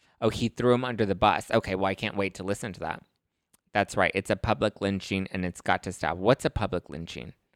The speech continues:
Listen, if you're on a reality show and you're in the public eye, Bethany said it best. "When you're at your high, we ride with you. And when you're at your low, we ride with you as well."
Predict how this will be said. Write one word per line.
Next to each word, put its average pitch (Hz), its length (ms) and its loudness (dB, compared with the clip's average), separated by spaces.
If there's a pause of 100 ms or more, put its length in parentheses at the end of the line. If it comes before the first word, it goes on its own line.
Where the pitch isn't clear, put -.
(1040)
Listen, 285 220 0
if 220 120 0
you're 196 120 10
on 240 80 6
a 277 40 4
reality 120 420 6
show 180 200 4
and 160 100 2
you're 127 100 6
in 147 80 2
the 143 60 -4
public 143 440 0
eye, 107 300 8
Bethany 147 520 4
said 151 240 4
it 120 160 0
best. 131 400 4
"When 120 160 2
you're 127 160 6
at 139 80 6
your 120 180 4
high, 170 360 4
we 190 160 2
ride 143 260 8
with 160 160 0
you. 165 80 -2
And 147 140 -2
when 120 100 0
you're 120 180 4
at 147 200 -2
your 139 180 4
low, 156 320 10 (240)
we 139 140 10
ride 120 320 10
with 143 200 4
you 147 160 2
as 135 140 0
well." 120 480 4